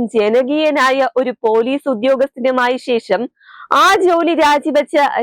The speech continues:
രാഷ്ട്രീയത്തിലിറങ്ങിയ അണ്ണാമലൈ അത്ഭുതം തന്നെയാണെന്നതിൽ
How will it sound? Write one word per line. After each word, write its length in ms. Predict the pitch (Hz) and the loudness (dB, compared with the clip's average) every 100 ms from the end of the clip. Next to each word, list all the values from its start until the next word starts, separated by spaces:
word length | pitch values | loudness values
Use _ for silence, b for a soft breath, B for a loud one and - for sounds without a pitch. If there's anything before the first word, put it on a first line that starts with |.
| 214 | 0
രാഷ്ട്രീയത്തിലിറങ്ങിയ 1000 | 208 262 - 302 302 285 269 285 277 262 | 0 0 -2 -6 -2 -2 0 0 0 -2
അണ്ണാമലൈ 480 | 262 294 269 190 180 - b b b 226 | -2 -2 -2 -2 -4 -6 b b b 0
അത്ഭുതം 500 | 254 240 339 339 294 285 | 0 0 0 0 2 2
തന്നെയാണെന്നതിൽ 760 | 262 277 269 254 220 196 151 | 2 2 2 0 -2 -4 -6